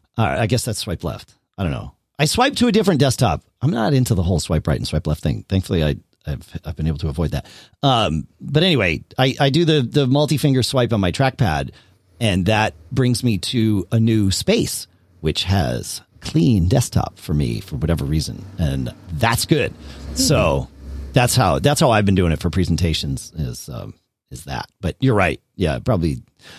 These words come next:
Speaker 1: probably safer to use something that's actually gonna hide all your icons. 'Cause now that I'm thinking about it, I don't know why my extra desktop would have no icons in the, on the Finder unless it's set that way. I don't know. Shouldn't it just show me everything?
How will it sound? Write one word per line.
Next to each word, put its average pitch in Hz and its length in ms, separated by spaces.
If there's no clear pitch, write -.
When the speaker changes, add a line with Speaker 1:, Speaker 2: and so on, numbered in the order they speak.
Speaker 1:
probably 180 380
safer 147 360
to 110 60
use 98 180
something 101 300
that's 85 240
actually 107 320
gonna 82 160
hide 78 220
all 80 100
your 78 140
icons. 78 320
'Cause 101 160
now 139 140
that 160 80
I'm 131 100
thinking 139 200
about 98 180
it, 78 160
I 120 100
don't 370 160
know 339 80
why 113 420
my 73 320
extra 90 300
desktop 78 540
would 78 120
have 73 480
no 71 500
icons 69 640
in 78 180
the, 67 140
on 73 180
the 65 200
Finder 82 380
unless 85 360
it's - 160
set - 300
that 190 180
way. 226 320
I 175 60
don't 220 80
know. 262 300
Shouldn't 180 360
it 208 120
just 160 180
show 165 200
me 175 200
everything? 226 500